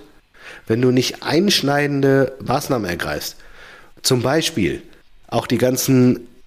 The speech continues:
Plastikclubs, ja, ein Hoffenheim mit sechzehntausend Zuschauern, sorry, äh, geht nicht, geht nicht. Das wird, da,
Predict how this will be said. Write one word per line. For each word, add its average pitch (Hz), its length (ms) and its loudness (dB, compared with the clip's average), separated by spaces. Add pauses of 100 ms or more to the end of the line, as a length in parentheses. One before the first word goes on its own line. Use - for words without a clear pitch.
(100)
Plastikclubs, - 920 -4
ja, 120 220 -2 (220)
ein 110 140 0
Hoffenheim 123 420 0
mit 117 120 0
sechzehntausend 123 640 0
Zuschauern, 101 360 -2
sorry, 131 420 0 (420)
äh, 110 260 0 (260)
geht 160 260 0
nicht, - 240 -2 (200)
geht 226 260 0
nicht. - 240 0
Das 113 180 -2
wird, 147 240 0 (240)
da, 107 140 -2